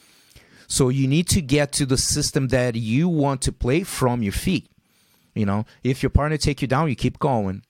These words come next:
If your partner pass or you sweep or submit, go back on your feet, you know, uh, fist bump, boom, and go again. Work it on getting into a situation. And there will be times they'll be like, "Hey,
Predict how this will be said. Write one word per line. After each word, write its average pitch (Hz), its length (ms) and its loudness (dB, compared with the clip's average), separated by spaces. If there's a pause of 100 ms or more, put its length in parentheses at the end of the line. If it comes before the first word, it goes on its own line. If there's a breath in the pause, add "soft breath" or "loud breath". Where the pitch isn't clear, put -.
(140)
If - 180 -10
your 101 60 -8
partner 110 280 -4
pass 117 420 0
or 113 60 0
you 104 100 0
sweep - 300 -4
or 110 40 -4
submit, 127 480 -2
go 113 200 4
back 107 340 0 (100)
on 98 200 0
your 123 100 2
feet, 156 560 -2 (1040 soft breath)
you 98 120 -10
know, 107 200 -6 (420)
uh, 98 360 -4
fist - 340 -6
bump, 139 340 -2
boom, 120 340 0
and 98 220 -4
go 104 260 2
again. 120 380 0
Work 107 460 0
it 127 60 -6
on 113 160 0
getting 120 540 0
into 120 320 -4
a 110 40 -2
situation. - 540 -4
And 214 200 2
there 180 80 4
will 170 60 2
be 151 160 -2
times 135 580 0 (300 loud breath)
they'll 120 140 0
be 120 100 0
like, 113 220 0
"Hey, 131 300 0